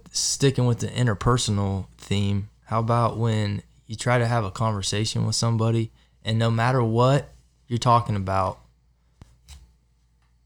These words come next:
the conversation always seems to go back to them. Like, it's all, you know, they could come up to you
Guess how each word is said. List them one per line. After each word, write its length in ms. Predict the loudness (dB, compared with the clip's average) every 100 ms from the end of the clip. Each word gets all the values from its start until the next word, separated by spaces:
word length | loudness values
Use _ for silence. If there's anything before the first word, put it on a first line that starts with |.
| _
the 120 | -6 -2
conversation 720 | 2 4 4 2 2 2 2
always 320 | 2 2 2
seems 360 | 0 0 0 -2
to 140 | -6
go 240 | -2 -2 0
back 400 | 0 0 -2 -6
to 120 | -8
them. 400 | -6 -8 -10 -16 -20 _ _ _ _ _ _ _ -6
Like, 260 | -6 -4 -6
it's 160 | -2
all, 340 | 2 2 0 -6 -20 _ _
you 140 | -4 -2
know, 400 | 0 -2 -4 -6 0
they 160 | 0
could 160 | 2 2
come 220 | 6 6
up 140 | 6 4
to 100 | 2
you 500 | 4 6 6 4